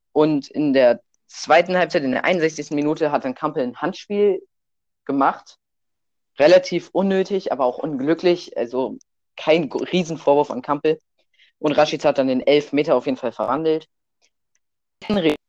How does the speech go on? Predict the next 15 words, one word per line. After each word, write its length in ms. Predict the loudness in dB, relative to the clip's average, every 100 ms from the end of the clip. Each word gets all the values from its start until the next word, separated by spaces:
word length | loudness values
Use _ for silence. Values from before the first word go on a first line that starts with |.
| _
eingewechselte 600 | -2 2 4 2 2 -2
Benjamin 360 | 2 4 4 2
Henrichs 580 | 0 0 2 0 -2 -18 _
von 200 | -2 0
Monaco 320 | 2 0 0
ausgeliehen, 540 | 0 0 0 -4 -2 0
jetzt 420 | 0 -2 -10 -20 -6
mit 260 | -6 -6
einer 240 | -6 -4 -4
Kaufpflicht 1080 | -6 0 0 0 -14 -8 0 0 -2 -14 _ _ _ _ _ _ _ _ _ _ _
gekauft, 640 | -10 -2 4 4 4 -2 -20 _ _ _ _ -10
äh, 120 | -8 -2
ähm, 340 | 0 0 -2 -2
hat 140 | -2 -2 _ _ _ _ _ _ _ _ _ -6
rechts 360 | -6 -20 -20